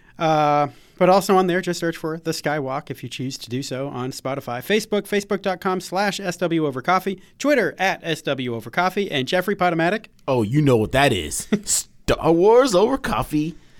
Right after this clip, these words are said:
Speaker 2: dot potomatic dot com.
Speaker 1: Oh, yeah. Jeff, you do have a voice like velvet, my friend.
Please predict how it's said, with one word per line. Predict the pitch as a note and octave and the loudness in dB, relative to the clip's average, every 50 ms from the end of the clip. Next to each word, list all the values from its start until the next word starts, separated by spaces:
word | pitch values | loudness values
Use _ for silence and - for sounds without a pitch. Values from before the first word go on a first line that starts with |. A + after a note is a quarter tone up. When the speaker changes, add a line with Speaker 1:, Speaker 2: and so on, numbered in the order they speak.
| - - | -10 -6
Speaker 2:
dot | - A2 E2+ D2 - | -4 -4 -4 -4 -4
potomatic | - - D2+ D2+ E2+ F2 F2+ E2+ F#2 A2 A#2+ G2 | -2 -2 0 0 0 -2 -2 -2 -2 -4 -4 -6
dot | - - - F#2+ - | -6 -8 -6 -8 -6
com. | - - - - - - - - | -6 -6 -6 -8 -10 -16 -10 -8
Speaker 1:
Oh, | B2+ A2 G#2 G#2+ G#2+ | -6 -4 -4 -4 -4
yeah. | B2+ C3+ A#2+ G2+ G2 G2 G#2+ G#2+ G#2 - | -6 -6 -6 -6 -8 -8 -10 -12 -14 -6
Jeff, | - C3+ C3 D#3+ - - - - - _ - _ - - - | -2 0 0 0 -2 -6 -14 -20 -20 _ -20 _ -20 -12 -8
you | C#3 C#3+ | -6 -2
do | C3+ D#3+ E3+ | 0 0 0
have | C3+ A2+ - | -2 -4 -8
a | G#2 | -10
voice | G#2 A2 G#2+ G#2+ - | -8 -8 -8 -8 -8
like | - G#2 G#2+ A2+ | -10 -10 -10 -8
velvet, | A#2 A2 G#2+ A#2 A#2+ | -8 -8 -8 -8 -10
my | C3+ B2 A2+ | -10 -10 -10
friend. | - B2+ A#2+ A#2+ C3+ - | -8 -8 -8 -8 -10 -12